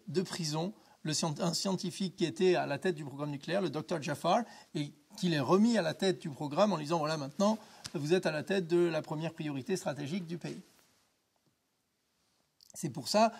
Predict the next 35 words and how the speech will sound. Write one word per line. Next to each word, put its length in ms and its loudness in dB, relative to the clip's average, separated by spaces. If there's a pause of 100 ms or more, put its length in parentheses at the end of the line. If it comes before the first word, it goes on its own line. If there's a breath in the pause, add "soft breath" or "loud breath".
(140 loud breath)
qu'en 140 -2
mille 160 -2
neuf 100 -2
cent 140 -2
quatre-vingt-onze, 720 -2
après 260 -2
la 140 2
première 340 -4
guerre 160 -4
du 140 -6
Golfe, 260 2 (240 loud breath)
l'Agence 320 -2
internationale 640 -4
de 60 -6
l'énergie 420 -4
atomique 420 -4
s'est 180 4
surprise 600 -2 (320 loud breath)
à 140 -2
trouver 500 0 (320 loud breath)
un 320 0
programme 400 -2
nucléaire 340 -2
très 220 2
avancé 340 0 (640)
en 140 -4
Irak. 240 -8 (2500)
Au-delà 320 4
de 60 -2
ça, 240 4 (300 loud breath)
la 120 0
métaphore 580 6
de 80 0
la 140 2
prolifération 720 0